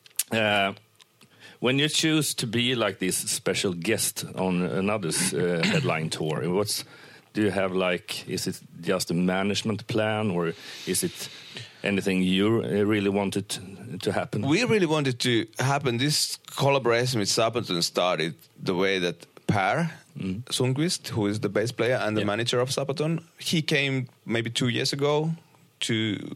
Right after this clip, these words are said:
Speaker 2: to see us on, somewhere in Spain, and he presented that the idea what he had, and he really wanted to have, because he went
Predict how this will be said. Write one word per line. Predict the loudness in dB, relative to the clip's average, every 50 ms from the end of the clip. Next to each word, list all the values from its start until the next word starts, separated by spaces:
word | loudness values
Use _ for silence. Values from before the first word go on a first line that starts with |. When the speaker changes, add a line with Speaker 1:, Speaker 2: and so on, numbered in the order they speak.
| -12 -12 -12 -8 -4
Speaker 2:
to | -4 -2
see | -2 0 0 2 2 2
us | 2 0 0 0 0
on, | 0 0 0 0 -2 -2 -4 -6 -10 -14 -16 -20 -20 -20 -18 -14 -10 -8 -6
somewhere | -4 -2 -2 0 0 0
in | -2
Spain, | -4 -2 -2 0 0 0 0 -2 -4 -4 -6 -12 -20 _ -20 -20 -8 -4
and | -2 -2 0 -2 -2 -2 -4 -6 -8 -12 -16 -18 -18 -18 -18 -18 -20 -20 -16
he | -12 -8 -6 -4 -2 -2 -2 -4 -6 -12 -16 -12 -12 -12 -4 0
presented | 0 0 2 2 2 2 4 2 2 2
that | 2 2 2
the | 2 2
idea | 2 2 2 2 2 2 2
what | 2 2 2
he | 0 2 2 2
had, | 2 2 0 0 0 -2 -2 -4 -8 -8 _
and | -4 -2 -2 0
he | 0 0
really | 2 2 0 0 0 0
wanted | 0 0 0 0 -2 -2
to | 0 -2
have, | -2 -2 -2 -4 -4 -4
because | -2 -2 -2 -2 -2
he | -2 0
went | 0 0 -2 -2